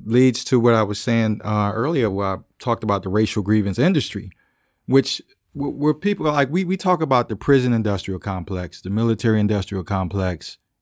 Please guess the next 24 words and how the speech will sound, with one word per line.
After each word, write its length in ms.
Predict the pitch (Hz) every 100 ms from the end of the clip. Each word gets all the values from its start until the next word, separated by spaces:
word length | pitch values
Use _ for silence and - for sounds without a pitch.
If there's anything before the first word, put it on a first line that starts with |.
| _
even 520 | 127 147 143 131 110 -
academia 720 | 120 120 104 113 95 85 82 _ _ _ _ _ -
industrial 460 | 98 104 - 95
complex. 560 | 92 87 95 80 - - _ _ _ _ _ -
But 260 | 120 113
no 200 | 110 131
one 300 | 190 196 175
really 280 | 156 170 160
talks 460 | - 143 127 - 120
about 420 | 107 107 98 - _ _ _ _ _ _
this, 400 | 110 101 - -
uh, 180 | 92 85
racial 560 | 92 120 135 110 95 78 _ _ _ _ _
industrial 440 | 98 104 92 98
complex, 560 | 85 85 78 82 - -
or 160 | 95 95
as 80 |
I 100 | 92
call 220 | 95 101 92
them, 120 | 90
the 80 | 87
racial 360 | 95 92 90
grievance 360 | 82 92 92 82
industry. 420 | 85 80 - 87